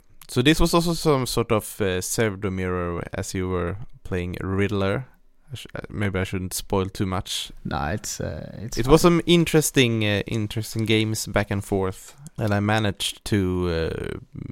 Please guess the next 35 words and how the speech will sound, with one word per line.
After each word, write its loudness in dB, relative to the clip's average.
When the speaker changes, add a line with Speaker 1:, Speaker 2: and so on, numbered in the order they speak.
Speaker 1:
draw 2
pretty -2
good -2
and -2
end -2
up -10
victorious. -4
I 2
had 4
a, 4
a, 2
a -2
Echo 4
line 2
in -2
one -2
of -2
the -2
games -2
where 0
I, -2
I -2
think -4
I 0
drew -2
the -4
exact -2
seas -4
<laughs> -20
that 0
I 4
needed, 2
like, -6
lot -2
of -2